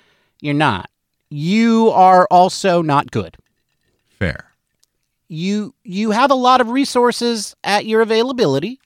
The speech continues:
Speaker 2: Good old Chat G P T.
Speaker 1: <laughs> You, you, you've, you've, you've got, uh, a lot of things, a lot of tools and resources that you could leverage.
Speaker 2: Yeah, yeah.
Speaker 1: And yet,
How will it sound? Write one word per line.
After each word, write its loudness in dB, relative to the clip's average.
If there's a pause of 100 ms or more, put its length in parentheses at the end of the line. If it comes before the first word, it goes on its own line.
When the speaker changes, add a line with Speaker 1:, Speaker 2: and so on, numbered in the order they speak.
Speaker 2:
Good -8
old -4
Chat -4
G -10
P -6
T. -2 (440)
Speaker 1:
<laughs> -20 (3250)
You, -10
you, -8
you've, -2
you've, -6
you've -10
got, 4 (120)
uh, 0 (600)
a 2
lot 4
of -2
things, -4
a -10
lot 0
of -6
tools -4
and -4
resources -4
that -8
you -6
could -8
leverage. -2
Speaker 2:
Yeah, -2 (240)
yeah. -2
Speaker 1:
And -6
yet, 0